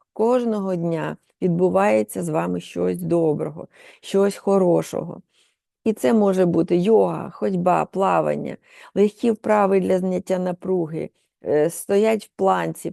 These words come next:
просто постояти. Це теж є добре. Але якщо ми, е, заряджаємо тіло, і щодня тіло, і психіка, і мозок,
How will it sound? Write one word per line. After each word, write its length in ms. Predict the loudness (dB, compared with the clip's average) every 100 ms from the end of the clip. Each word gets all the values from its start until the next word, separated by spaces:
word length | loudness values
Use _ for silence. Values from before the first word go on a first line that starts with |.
| -8
просто 560 | 0 2 2 0 -8 -8
постояти. 760 | -8 -6 -2 0 0 -2 -8 -12 _ _ _
Це 160 | -6
теж 300 | 0 2 2
є 200 | 2 0
добре. 460 | 0 2 2 0 -6 -12 _ -20 -4
Але 260 | 0 2
якщо 440 | 2 0 -4 -2 0
ми, 280 | 0 -2 -4 _ _ _ _ _ _ _ _ _ _ _ -6
е, 360 | -4 -2 -4 -6 _ _ _ _
заряджаємо 840 | -6 -2 0 -2 -2 -2 -2 -4 -6
тіло, 420 | -8 -4 0 -2 -2
і 320 | -8 -8 -14
щодня 640 | -8 -4 -2 0 -2 -4 -8 -16 _
тіло, 360 | 0 2 4 2
і 100 | 0
психіка, 720 | -2 -2 -2 0 -6 -4 -6 -8 _ _ _
і 120 | -2 0
мозок, 640 | 2 2 0 0 -4 -6